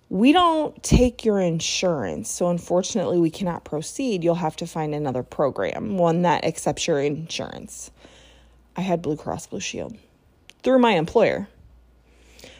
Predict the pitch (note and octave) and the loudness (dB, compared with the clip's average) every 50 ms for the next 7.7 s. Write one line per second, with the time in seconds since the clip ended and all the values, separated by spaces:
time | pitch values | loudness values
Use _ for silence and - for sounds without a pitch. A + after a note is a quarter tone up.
0 | _ _ - - - - - A3 G3+ F#3+ F3+ F3+ F#3 F3+ E3+ - - _ - - | _ _ -12 -8 0 4 8 8 10 10 8 8 6 2 0 -2 -4 _ 4 6
1 | G3+ G#3+ G#3+ G#3 G#3+ G#3+ G#3+ G#3+ G#3 G#3 G3+ - G#3+ G3+ G3 G3 F#3 E3+ F3+ F3 | 6 8 6 6 6 4 4 2 2 0 0 -2 0 0 0 0 2 4 4 6
2 | D#3+ D#3 D3+ D#3 D3+ - - - - - - - - - - - F#3 F#3 - - | 6 4 4 0 -4 -6 -6 -6 -6 -6 -6 -8 -10 -12 -8 -6 -6 -6 -4 -4
3 | F#3 F3+ F#3 F3+ F3 - F3 E3+ F3+ E3+ D#3+ F3 E3 E3 E3 E3 D#3 - - E3+ | -4 -4 -4 -4 -4 -4 -2 -2 0 0 2 2 2 2 0 -2 -2 -2 -2 0
4 | E3 D#3+ D#3 D#3+ D#3+ D#3 D3+ D3+ D#3 - - - - - - - - _ _ _ | 2 2 4 4 4 2 0 -2 -6 -12 -16 -18 -18 -20 -20 -20 -20 _ _ _
5 | _ _ - - E3 D#3+ E3 A3 C#4+ G4 - - - - - - _ _ _ - | _ _ 4 4 6 6 8 6 4 4 0 -12 -18 -20 -20 -20 _ _ _ -12
6 | - - - - F#3+ F3 E3 D#3+ D#3+ D#3 D#3 D3 - - D#3 D3+ D#3 E3 E3 D#3 | -10 -2 4 6 8 8 8 8 8 8 8 6 6 4 2 4 4 4 2 0
7 | E3 - E3+ E3 D#3+ D#3+ D#3+ D#3+ D#3+ D3+ - - - | -2 -2 0 2 4 4 4 2 0 0 -2 -6 -6